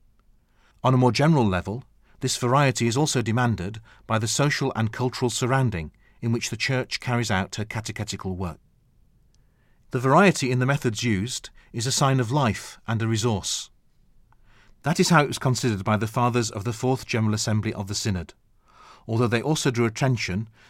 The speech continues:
to the conditions necessary for that variety to be useful and not harmful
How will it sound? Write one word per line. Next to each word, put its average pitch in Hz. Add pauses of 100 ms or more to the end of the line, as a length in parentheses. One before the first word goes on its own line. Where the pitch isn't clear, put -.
(120)
to 113
the 113
conditions 123
necessary 107
for 113
that 123
variety 117
to 110
be 113
useful 113
and 113
not -
harmful 131